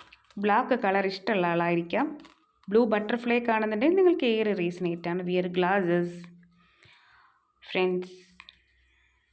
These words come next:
അപ്പോൾ ഇതൊക്കെയാണ് ക്ലൂസ് ആയിട്ട് നമുക്ക് കിട്ടിയിട്ടുള്ളത്. നിങ്ങൾക്കത് റീസണേറ്റ് ആവുന്നുണ്ടോ എന്നുള്ളത് കൂടി നിങ്ങൾ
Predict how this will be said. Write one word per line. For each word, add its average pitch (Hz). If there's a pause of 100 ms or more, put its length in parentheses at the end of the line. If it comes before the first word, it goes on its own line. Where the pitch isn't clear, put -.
(960)
അപ്പോൾ 349 (160)
ഇതൊക്കെയാണ് 311 (760)
ക്ലൂസ് 403
ആയിട്ട് 185
നമുക്ക് 175
കിട്ടിയിട്ടുള്ളത്. 190 (140)
നിങ്ങൾക്കത് 247 (180)
റീസണേറ്റ് 330
ആവുന്നുണ്ടോ 190
എന്നുള്ളത് 180
കൂടി 180
നിങ്ങൾ 180